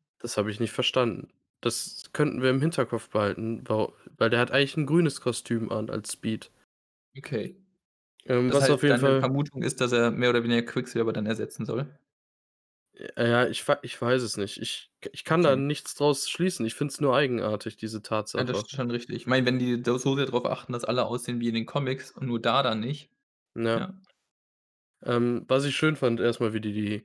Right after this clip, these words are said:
Speaker 1: Kostüme erklärt haben. <laughs> Vision als Wrestler, <laughs> Wanda
Speaker 2: <laughs> Ja.
Speaker 1: als, äh,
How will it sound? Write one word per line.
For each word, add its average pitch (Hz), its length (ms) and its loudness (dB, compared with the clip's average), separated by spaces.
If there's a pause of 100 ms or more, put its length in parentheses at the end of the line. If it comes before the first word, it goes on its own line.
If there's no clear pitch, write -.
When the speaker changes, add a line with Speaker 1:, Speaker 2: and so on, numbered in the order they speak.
(100)
Speaker 1:
Kostüme 113 440 -2
erklärt 95 420 0
haben. 101 500 -2
<laughs> 120 180 0
Vision 113 340 2
als 101 240 -2
Wrestler, 107 680 2
<laughs> - 200 0 (400)
Wanda 107 400 6
Speaker 2:
<laughs> - 20 0
Ja. 104 100 2
Speaker 1:
als, - 300 -8
äh, 110 360 0